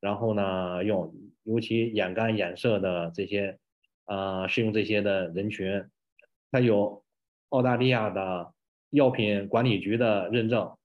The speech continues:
啊，也有，嗯，质量体系的认证，也有，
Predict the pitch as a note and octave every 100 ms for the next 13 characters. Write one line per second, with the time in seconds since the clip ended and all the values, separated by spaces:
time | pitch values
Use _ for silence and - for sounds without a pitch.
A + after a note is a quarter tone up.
0 | _ _ A2+ G#2+ F#2+ F2+ E2 G#2 A#2 A#2
1 | G#2+ F#2+ F2+ F2+ - _ _ _ _ -
2 | A2 G2+ G2 F#2+ G2 - G#2 A#2+ A2+ -
3 | - F#2 D3+ G#2 F#2+ F#2 F#2 E2+ - _
4 | _ G#2 A2 A2+ G#2+ F#2+ F#2 F2+ F2